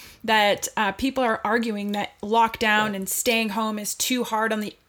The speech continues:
on the economy and social fabric, and that what we should have,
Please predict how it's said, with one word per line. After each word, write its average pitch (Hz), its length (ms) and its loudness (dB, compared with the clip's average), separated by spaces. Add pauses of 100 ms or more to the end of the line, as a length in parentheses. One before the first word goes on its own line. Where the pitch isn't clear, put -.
on 214 160 0
the 208 100 -2
economy 226 600 0
and 208 140 0
social 214 360 -2
fabric, 220 580 -2 (680)
and 233 360 4
that 220 140 2
what 240 180 0
we 240 140 0
should 269 300 2
have, 240 600 2